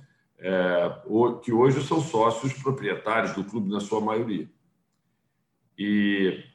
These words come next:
e eu não vejo, vamos dizer assim, sinceramente, muito espaço <laughs> para que isso aconteça quando eu converso com os sócios, entendeu? Com os sócios aqui do clube. É,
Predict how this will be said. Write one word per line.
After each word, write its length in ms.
e 80
eu 120
não 160
vejo, 360
vamos 260
dizer 140
assim, 240
sinceramente, 1080
muito 280
espaço 760
<laughs> 140
para 220
que 180
isso 380
aconteça 640
quando 220
eu 100
converso 640
com 80
os 140
sócios, 640
entendeu? 640
Com 120
os 100
sócios 440
aqui 200
do 140
clube. 560
É, 380